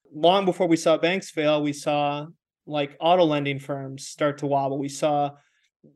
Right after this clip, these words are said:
you know, non-bank mortgage lenders start to wobble. We saw crypto explode, obviously. So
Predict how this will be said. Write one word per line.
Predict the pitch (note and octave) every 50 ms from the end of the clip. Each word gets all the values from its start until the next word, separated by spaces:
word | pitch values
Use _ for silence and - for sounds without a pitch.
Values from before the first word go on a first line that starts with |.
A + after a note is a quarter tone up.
| _ _ _ _
you | F#3 E3 D3+ C#3
know, | B2+ - -
non-bank | D3 C#3+ D3 D3 D#3 D#3+ D#3+ D3+ D#3 D#3 D#3+ D3+ D#3+
mortgage | D#3+ E3 F3+ F3 E3+ D#3 -
lenders | D3+ D3 C#3 C3+ C#3 C3 C3+ C3 -
start | - D3+ C#3+ C3+
to | - D3+
wobble. | C#3 C#3 C#3 C3 C3 C3+ C3+ C#3
We | C#3 C#3
saw | C#3 - D#3 D3+
crypto | D3 D3 - - G#3+ G#3+ G#3+ - F3 D3+ C#3+ C#3
explode, | C#3+ C#3 - - D3 C#3+ C#3 C#3 C#3 C#3
obviously. | C#3 C#3 C3+ C3+ C#3 C3+ C3+ - D3 C3+ C3+ C3+
So | C#3 - - - E3 D#3 D3+ D3 D3+